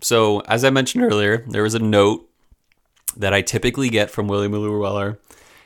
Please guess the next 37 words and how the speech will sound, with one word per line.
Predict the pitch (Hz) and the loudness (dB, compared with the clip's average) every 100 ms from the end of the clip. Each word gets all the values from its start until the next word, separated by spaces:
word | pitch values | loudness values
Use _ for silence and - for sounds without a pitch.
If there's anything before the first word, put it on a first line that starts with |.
| _ - | _ -6
and | 110 107 104 - | -2 -2 -2 -4
it's | 120 - | -6 0
not | 131 | 0
a | 175 | 0
pleasant | - 180 160 131 | -2 -2 -2 0
note. | 123 104 90 _ | 2 2 -2 _
Uh, | 107 107 104 101 | -4 0 0 -2
it's | 110 - | -4 -2
not | 151 | -2
a | 180 | -2
terrible | 180 147 143 110 98 | -2 2 2 2 -2
note, | 98 98 104 | -4 -6 -4
but | 95 | -6
it's | - | -4
not | 107 101 | -4 -2
always | 104 104 95 | 0 -2 -4
pleasant. | - 98 95 95 - | -2 -2 -2 -6 -6
Uh, | - 101 98 | -2 0 0
the | 98 | -2
first | 131 135 | -2 0
one | 127 | 2
I | 120 | 2
ever | 117 | 2
had | 117 107 107 | 2 2 2
was | 104 92 | -2 -4
the | 92 | -8
two | - 107 | -6 -2
thousand | 104 101 | -2 -2
fifteen | 95 101 - 101 98 | -4 -6 -2 -4 -2
release, | 95 95 98 - - _ _ _ _ _ | -4 -4 -4 -8 -12 _ _ _ _ _
and | - 104 104 101 | -4 -2 0 -2
the | 101 | -4
note | 101 120 151 - | 0 2 0 0
I | 113 | -2
usually | 113 117 117 107 | -2 -4 -4 -2
say | - 113 | 0 0
is | 104 | -2